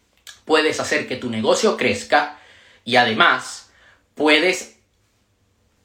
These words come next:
conseguir tus objetivos, puedes conseguir aquello que tanto deseas. Es una herramienta,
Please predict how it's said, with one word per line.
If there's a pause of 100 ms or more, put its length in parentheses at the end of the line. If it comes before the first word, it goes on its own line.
(120)
conseguir
tus
objetivos,
puedes
conseguir
aquello
que
tanto
deseas. (400)
Es
una
herramienta,